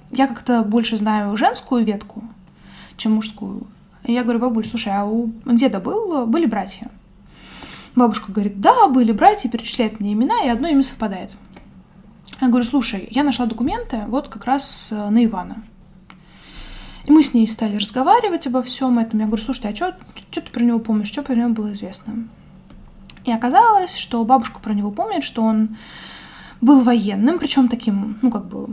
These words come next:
он был капитаном, э, был призван раньше, и он, э, сразу в сорок первом пропал без вести. Его очень долго искали, но не могли найти.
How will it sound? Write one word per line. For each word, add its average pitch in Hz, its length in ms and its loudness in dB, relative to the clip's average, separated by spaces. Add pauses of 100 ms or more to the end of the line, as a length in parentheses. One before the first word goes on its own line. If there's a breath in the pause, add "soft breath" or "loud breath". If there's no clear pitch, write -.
(140)
он 233 140 6
был 208 100 -4
капитаном, 403 720 -2 (600)
э, 226 840 0
был 226 140 2
призван 202 420 -2
раньше, 302 920 -2
и 233 340 0
он, 330 460 -2
э, 294 300 2
сразу 226 380 0
в 202 60 -12
сорок 220 260 -8
первом 359 420 0
пропал 226 260 -2
без 208 180 -2
вести. 202 280 -12 (840 loud breath)
Его 233 140 0
очень 226 220 0
долго 214 280 -2
искали, 381 560 0 (960)
но 277 120 6
не 269 100 10
могли 220 380 2
найти. 202 360 -6